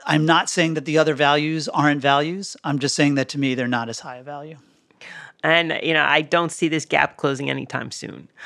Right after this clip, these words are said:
Speaker 2: But, uh, that is the rundown of the questions that, that we can shoehorn into one episode, although there's still a few out there that we would like to address in a future episode. But we need more questions to come in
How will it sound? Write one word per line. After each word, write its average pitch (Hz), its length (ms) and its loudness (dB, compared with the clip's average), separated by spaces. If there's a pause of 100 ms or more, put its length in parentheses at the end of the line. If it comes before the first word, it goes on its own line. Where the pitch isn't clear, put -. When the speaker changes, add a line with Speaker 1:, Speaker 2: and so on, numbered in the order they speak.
(320)
Speaker 2:
But, 160 320 4 (160)
uh, 156 360 4
that 185 500 2
is 180 240 0
the 180 120 2
rundown 170 760 0 (100)
of 151 380 2
the 156 80 0
questions 185 800 -2 (160)
that, 160 560 4
that 165 420 2
we 170 180 -2
can 170 300 2
shoehorn 185 640 2
into 190 380 0
one 175 320 0
episode, 160 480 2
although 156 380 2
there's 156 260 0
still 208 240 2
a 175 40 0
few 190 280 0
out 170 280 2
there 175 220 2
that 151 280 -4
we 165 160 2
would 160 260 -4
like 175 220 2
to 170 160 -4
address 165 320 0
in 156 160 0
a 151 40 2
future 226 420 -2
episode. 151 600 0
But 170 180 4
we 175 120 0
need 190 400 -2
more 220 420 4
questions 190 480 -2
to - 80 -8
come 165 240 -2
in 185 240 2